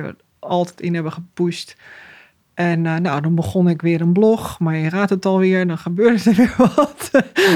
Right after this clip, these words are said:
En dan haalde ik hem weer offline. En ik wilde echt mijn kleine meisjesdroom als een boek schrijven.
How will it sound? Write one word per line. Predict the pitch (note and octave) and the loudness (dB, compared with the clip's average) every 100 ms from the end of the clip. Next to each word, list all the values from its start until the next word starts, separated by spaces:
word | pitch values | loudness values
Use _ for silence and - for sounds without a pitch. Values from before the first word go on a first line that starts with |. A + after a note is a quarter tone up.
| C4 | 2
En | - B3+ | 2 4
dan | C4+ A3+ | 4 6
haalde | A3 A#3+ A#3 | 6 6 4
ik | A3 | 2
hem | G#3 | 2
weer | G3 F#3 | 2 0
offline. | G3 A3+ A#3 B3 B3 B3+ - - C4+ B3 - | -2 0 2 2 0 -2 -6 -14 -14 -16 -2
En | G#3+ | 0
ik | G#3+ | 4
wilde | G#3+ B3+ A#3 | 4 6 6
echt | G3+ F#3+ G3 | 4 2 0
mijn | G#3 | 0
kleine | A3 G3+ G3+ | 2 2 2
meisjesdroom | G#3 G#3+ G3 F#3 F#3+ | 2 2 0 0 0
als | F#3 | 0
een | F#3+ | 0
boek | G3+ - | -2 -2
schrijven. | F3+ D3+ E3+ - | -2 -2 -4 -8